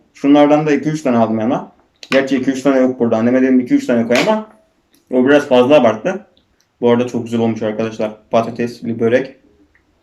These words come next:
Benden sırf mukbang videosu istediğiniz için mukbang çekiyorum. Umarım canınız çekmiyordur. Canınız çekenler varsa lütfen hakkınızı helal edin.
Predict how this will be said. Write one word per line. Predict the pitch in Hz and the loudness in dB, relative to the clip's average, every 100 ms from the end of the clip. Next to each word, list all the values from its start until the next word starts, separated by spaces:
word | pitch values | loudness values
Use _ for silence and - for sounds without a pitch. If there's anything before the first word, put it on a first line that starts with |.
| _ _ _ _ _ _ _ _ _ _ _ 294 294 _ _ _ _ _ _ _ _ _ _ _ _ _ _ _ _ _ _ - | _ _ _ _ _ _ _ _ _ _ _ _ _ _ _ _ _ _ _ _ _ _ _ _ _ _ _ _ _ _ _ -6
Benden | 123 127 139 131 | 0 2 2 0
sırf | 143 131 - | -4 -6 -4
mukbang | 127 127 123 139 135 | 0 0 2 -2 0
videosu | 127 123 139 | -2 -2 -4
istediğiniz | - 127 139 127 | -2 0 0 0
için | 123 143 165 - _ _ _ - | -2 -4 -6 -8 _ _ _ -4
mukbang | 120 123 135 127 | -2 0 -2 -2
çekiyorum. | 127 135 147 | -2 -2 0
Umarım | 127 123 123 | 2 4 2
canınız | 120 120 131 127 | 2 0 -2 -2
çekmiyordur. | 127 117 113 156 - _ _ _ | -4 -2 -4 -6 -10 _ _ _
Canınız | - 131 131 | 0 2 2
çekenler | 135 135 135 | 0 0 0
varsa | 127 127 135 | 2 2 0
lütfen | 120 117 120 | -4 -2 -2
hakkınızı | 117 - 120 113 | -2 -2 0 0
helal | 117 117 | 2 2
edin. | 107 135 | 0 -4